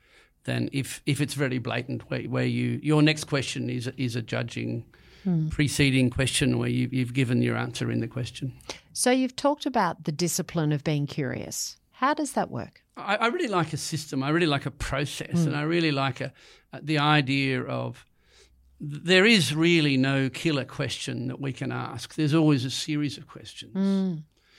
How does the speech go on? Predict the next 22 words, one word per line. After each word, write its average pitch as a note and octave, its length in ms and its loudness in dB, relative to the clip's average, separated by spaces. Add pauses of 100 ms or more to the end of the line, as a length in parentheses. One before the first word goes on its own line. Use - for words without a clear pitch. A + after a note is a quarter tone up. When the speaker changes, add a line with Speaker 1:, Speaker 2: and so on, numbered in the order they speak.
(120)
Speaker 1:
So E3+ 180 0
a E3+ 40 0
killer F#3+ 280 4
question D3 420 2
i-, C3 180 -2
is, C#3 640 -6 (560)
um, B2+ 500 -6
"This F3+ 200 2
is F3 160 0
the D#3+ 80 2
problem. C3 680 0 (360)
I F3 140 4
think E3 260 4
this C3+ 160 2
is B2 120 4
the B2+ 120 2
answer. C3+ 240 0
What C#3 140 2
do A#2+ 80 -2
you D3+ 120 6
think?" C#3+ 440 -4
Speaker 2:
<laughs> A#3 80 6